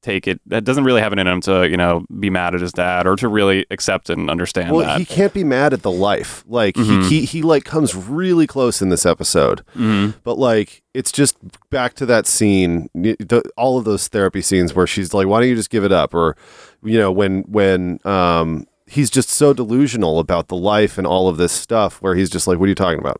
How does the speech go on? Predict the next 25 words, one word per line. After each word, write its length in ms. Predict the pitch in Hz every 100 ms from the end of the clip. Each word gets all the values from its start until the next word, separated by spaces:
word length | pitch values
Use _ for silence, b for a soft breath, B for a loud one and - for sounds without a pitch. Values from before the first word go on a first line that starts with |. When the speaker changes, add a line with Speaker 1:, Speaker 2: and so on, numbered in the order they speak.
| -
Speaker 2:
You 80 | 95
know? 180 | 85
Speaker 1:
Mm-hmm. 540 | - 123 113 98 87 107
Speaker 2:
Like, 240 | 104 92
he, 960 | - - - 110 104 104 101 95 90 76 _ _ _ _ _ _ _
he 220 | - 107
won't, 720 | 95 98 98 95 82 - - -
um, 880 | 90 87 82 78 76 73 73 73 67 _ _ _ _ _
he 100 | 110
won't 200 | 120 120
go 200 | 95 117
there, 320 | 58 - - -
you 120 | 92
know? 180 | 90 92
And 100 | 110
it 100 | 165
seems 380 | - - 220 214
like 140 | 170 143
he 100 | 120
takes, 300 | 127 117 -
makes, 200 | 120 -
like, 100 | 104
a 40 |
halfway 320 | 98 95 98
step 280 | 87 101 90